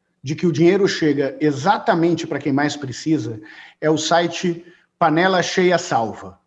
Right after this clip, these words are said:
w w w ponto panela cheia salva ponto com ponto b r. Entra nesse site, que conta inclusive com o apoio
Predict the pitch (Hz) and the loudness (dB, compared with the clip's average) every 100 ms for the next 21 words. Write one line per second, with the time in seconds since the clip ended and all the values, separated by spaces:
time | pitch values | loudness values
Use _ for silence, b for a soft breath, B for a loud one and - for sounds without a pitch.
0 | _ - 165 160 156 165 170 196 185 202 | _ 0 2 4 2 0 2 2 2 -4
1 | - 175 165 165 180 - 160 151 165 170 | -2 2 2 2 -4 0 2 4 4 4
2 | 160 - 147 147 - 165 165 160 170 175 | 2 0 0 0 2 4 4 2 -2 0
3 | 160 156 - 151 151 - - 156 139 160 | -2 0 0 2 2 0 -4 -4 -2 0
4 | 139 104 104 104 B B B B B B | 0 -2 -10 -18 B B B B B B
5 | - 233 269 262 202 190 196 - 160 160 | 0 4 4 4 4 4 -2 -2 2 2
6 | 156 - 135 120 - 147 143 190 190 180 | 0 0 0 0 -4 -6 0 0 2 2
7 | 165 156 190 233 214 202 190 160 - 165 | 2 2 2 0 2 2 4 2 4 4
8 | 151 135 113 | 4 2 -4